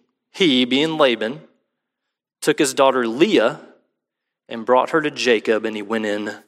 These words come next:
to her." How does this happen? I thought Jacob served seven years for Rachel, and now he's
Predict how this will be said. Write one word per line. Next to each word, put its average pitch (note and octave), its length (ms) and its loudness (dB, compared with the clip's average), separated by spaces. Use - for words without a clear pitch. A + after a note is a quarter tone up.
to - 100 -8
her." - 260 -10
How C3 380 0
does A#2 320 -2
this A2 220 -6
happen? A2 400 0
I - 40 -12
thought C#3 200 2
Jacob D#3 300 0
served C#3 280 0
seven F#3+ 500 2
years F#3 320 2
for F3+ 160 2
Rachel, F3+ 480 2
and D3 180 0
now D#3+ 280 2
he's C#3+ 680 -2